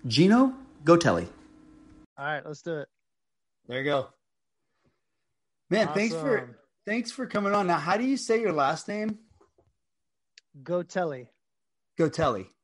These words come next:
Speaker 1: Okay. I didn't wanna
Speaker 2: Yeah,
Speaker 1: pronounce
Speaker 2: Gotelli.
Speaker 1: it wrong.
Speaker 2: Yeah, no worries. Yeah, Gino Gotelli.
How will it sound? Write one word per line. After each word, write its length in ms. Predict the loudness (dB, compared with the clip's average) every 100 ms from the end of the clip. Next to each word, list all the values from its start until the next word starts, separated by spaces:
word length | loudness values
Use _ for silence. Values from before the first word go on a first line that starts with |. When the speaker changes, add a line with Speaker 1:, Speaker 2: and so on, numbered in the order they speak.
| _
Speaker 1:
Okay. 260 | -10 -8 -6
I 140 | -2
didn't 160 | 0 0
wanna 220 | 0 -2 -4
Speaker 2:
Yeah, 180 | -10 -10
Speaker 1:
pronounce 460 | -8 -6 -4 -4
Speaker 2:
Gotelli. 60 | -6
Speaker 1:
it 60 | -10
wrong. 340 | -10 -10 -12 _ _ _ _ _ -20 _ _ _ _ _ _ _
Speaker 2:
Yeah, 200 | -6 -4
no 140 | -4 -6
worries. 360 | -4 -6 -8 -20 _ -12
Yeah, 160 | -12
Gino 320 | -10 -12 -10 -8
Gotelli. 540 | -8 -6 -6 -8 -12